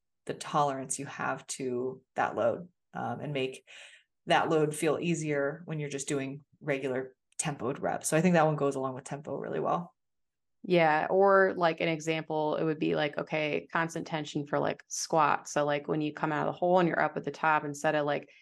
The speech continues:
Speaker 2: you'll see a lot of people kind of pause, catch their breath, and then go back down. So it's a, s-, it's like, no, we don't do that. There's no rest at the top. Like, we're continuously keeping that tension on the muscles. So again, you might have to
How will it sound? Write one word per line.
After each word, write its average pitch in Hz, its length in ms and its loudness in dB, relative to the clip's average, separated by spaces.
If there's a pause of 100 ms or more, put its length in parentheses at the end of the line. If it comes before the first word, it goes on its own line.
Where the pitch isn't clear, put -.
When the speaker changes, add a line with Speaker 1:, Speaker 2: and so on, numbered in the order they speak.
(120)
Speaker 2:
you'll 175 120 2
see 175 140 0
a 175 80 6
lot 160 200 6
of 160 120 -2
people 160 180 -6
kind 151 200 -4
of 147 100 -8
pause, 151 640 4 (420)
catch 156 320 -2
their 156 160 0
breath, 147 500 2 (100)
and 147 220 -2
then 143 180 2
go 151 160 2
back 160 320 0
down. 160 360 -2
So 156 140 -6
it's 147 120 -8
a, - 220 -8
s-, - 80 -6
it's 147 240 -2
like, 147 320 0
no, 143 240 2
we 139 80 2
don't 147 260 2
do 208 180 4
that. 151 300 4
There's 147 240 0
no 147 200 -2
rest 165 340 2
at 185 100 -6
the 156 80 -2
top. 165 400 0
Like, 151 160 -4
we're 151 200 -4
continuously 156 880 -2
keeping 151 500 -2
that 143 220 -2
tension 165 500 0 (540)
on 147 200 6
the 143 80 4
muscles. 143 560 2
So 151 180 0
again, 156 380 -2
you 139 140 0
might 135 280 0
have 143 360 -4
to 143 320 0